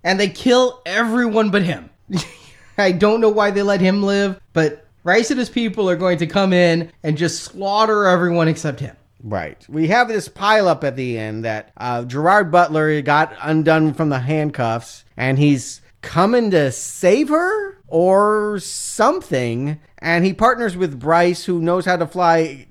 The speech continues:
Speaker 2: helicopters 'cause he's played video games. And I'm thinking, why do this at all? Arnie's absolutely right. All we needed this character for was the gang part. Don't bring him here in Africa. You have Djimon Hounsou. You just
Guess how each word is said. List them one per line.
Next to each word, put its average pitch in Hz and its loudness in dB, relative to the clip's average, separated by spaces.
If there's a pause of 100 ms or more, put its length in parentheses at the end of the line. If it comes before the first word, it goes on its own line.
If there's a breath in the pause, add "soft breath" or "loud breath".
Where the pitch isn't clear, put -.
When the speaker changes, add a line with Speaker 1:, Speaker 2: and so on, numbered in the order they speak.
Speaker 2:
helicopters 160 -2
'cause 151 -6
he's 143 -6
played 151 -2
video 156 0
games. 117 -6 (120)
And 143 0
I'm 143 0
thinking, 131 0
why 147 2
do 131 -2
this 117 -6
at 98 -6
all? 87 -12
Arnie's 123 -2
absolutely 123 0
right. 98 -6 (300 soft breath)
All 165 2
we 175 6
needed 165 4
this 143 -4
character 147 0
for 131 0
was 123 -2
the 120 -10
gang 110 -4
part. 101 -6 (100)
Don't 160 2
bring 143 -2
him 131 -2
here 123 -4
in 113 -6
Africa. 104 -6
You 131 -6
have 139 0
Djimon 127 -2
Hounsou. 117 -2
You 120 -4
just 135 -8